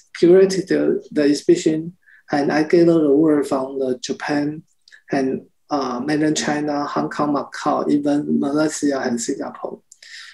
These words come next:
And, uh, also, yeah, sure, I designed the, the identity by myself. Use the, I want to modernize the, the, the Chinese, Chinese, Chinese, uh, the cultural image.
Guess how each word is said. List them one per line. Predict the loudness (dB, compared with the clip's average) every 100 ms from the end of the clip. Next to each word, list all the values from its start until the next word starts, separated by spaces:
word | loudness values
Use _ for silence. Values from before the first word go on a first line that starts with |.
| _
And, | 2 2 2 -4 _ -10 0
uh, | 4 4 2
also, | 4 4 6 6 6
yeah, | 6 4
sure, | 4 2 2 2
I | 0
designed | 0 0 0 0 2
the, | 0 -2 -6 _ _ _ _
the | 0 2
identity | 2 0 -2 -2 -2
by | -2 -4
myself. | -4 -6 -4 -2 -2 -4
Use | 0 4 4 2 0 -2
the, | 0 0 0 -2 -6 _ _ _ _
I | 4
want | 6 6
to | 6
modernize | 4 4 6 6 6 4 0 -4 -6
the, | -6 -6 -8 -12 -16 _ -8
the, | -4 -4
the | -4
Chinese, | -6 -6 -4 -2 0 0 -2 -10 -8
Chinese, | -6 -2 -2 -2 -4 -6
Chinese, | -4 -2 -2 -2 0 0 0 -6
uh, | -8 -6 -10
the | -8 -10 -6
cultural | -4 -2 0 0
image. | 0 -2 -4 -6 -10 -14